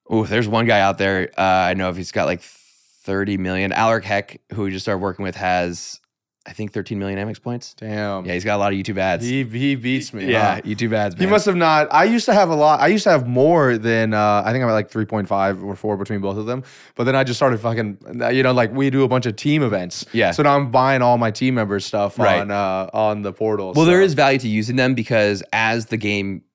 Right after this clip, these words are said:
Speaker 1: gets, you know, more established in terms of the points game, uh, points get slowly and slowly devalued over time. So Amex points will always be there, but, like, the, the
Speaker 2: The
Speaker 1: ratio to
Speaker 2: value.
Speaker 1: convert them, those airline points slowly get more and more inflated. So, like, Hilton points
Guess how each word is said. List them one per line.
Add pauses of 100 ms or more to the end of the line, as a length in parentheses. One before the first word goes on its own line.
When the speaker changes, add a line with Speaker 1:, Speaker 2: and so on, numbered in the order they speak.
(400)
Speaker 1:
gets,
you
know,
more
established
in
terms
of
the
points
game, (460)
uh,
points
get
slowly (220)
and
slowly
devalued
over
time. (320)
So
Amex
points
will
always
be
there,
but,
like,
the,
the
Speaker 2:
The
Speaker 1:
ratio
to
Speaker 2:
value.
Speaker 1:
convert
them, (420)
those
airline
points
slowly
get
more
and
more
inflated.
So,
like,
Hilton
points